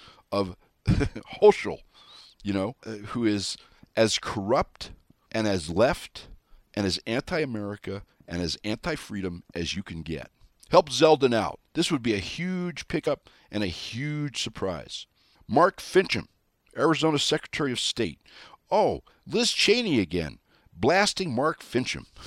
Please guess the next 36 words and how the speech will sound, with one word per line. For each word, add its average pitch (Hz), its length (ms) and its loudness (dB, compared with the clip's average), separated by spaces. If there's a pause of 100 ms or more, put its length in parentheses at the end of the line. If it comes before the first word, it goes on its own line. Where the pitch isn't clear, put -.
(100)
<laughs> - 100 -6
You 147 80 -4 (180)
know, - 280 -14 (320)
by 175 100 4
the 156 100 0
way, 135 220 6 (240)
she 175 160 -2
also, 151 440 4
uh, 107 80 6
ran 131 280 2
an 117 100 2
ad, 107 440 0
Liz 120 260 -2
Cheney 101 320 -2
did, 78 280 -8 (260)
you 92 100 -4
know, 87 160 -2
uh, 82 260 -6 (380)
that 101 140 2
Republican, 95 560 -2 (220)
that 92 100 -6
Republican 98 560 -6 (240)
conservative, 143 600 2 (360)
Liz 151 240 4
Cheney. 82 380 -4 (200)
She - 160 2
also 196 220 6
ran 156 240 0
an 135 100 0
ad, 117 400 0 (100)
by 110 140 2
the 110 80 2
way, 107 140 2
against 104 400 -4
Kari 151 260 0
Lake. 156 420 -4